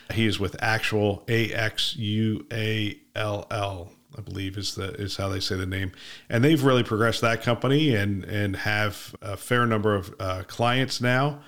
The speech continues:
and love to see the, uh, progress of those companies. I talked to a bunch of the people who are providing capital to these companies, V C and, uh, private equity and others. And,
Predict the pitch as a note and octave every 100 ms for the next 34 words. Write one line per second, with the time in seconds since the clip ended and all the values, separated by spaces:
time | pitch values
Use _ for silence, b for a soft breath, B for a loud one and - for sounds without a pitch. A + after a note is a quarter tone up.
0 | B B B B B B _ G#2+ G2+ G2
1 | F2+ G#2+ A#2 G#2 - A2+ G2 G#2 G2 G2
2 | F#2+ F#2 - A2 G#2+ G2+ G2+ - F#2 G#2
3 | G#2 - F#2+ G2+ G2 F#2+ B B B B
4 | C3 D3+ D3+ D3+ G#2 A#2 B2+ C#3+ A2+ G#2+
5 | B2+ A#2+ A#2+ G#2+ F#2+ F#2 G#2+ G2 F#2+ G#2
6 | G#2+ - G#2+ G#2 G#2+ G#2 G2+ G#2+ G2 G2+
7 | G2+ G2 - B B B B F#2+ G#2 G2+
8 | - G2+ G2+ G2 F#2+ - _ _ A2 G2+
9 | G2 G2 F#2+ F#2+ F2+ F#2+ F2+ - G2+ F2+
10 | F#2 - F#2+ F2+ F2 F#2 G2 F#2+ F2 -
11 | B B B B - - A2 G#2+ G#2+ G#2
12 | F#2+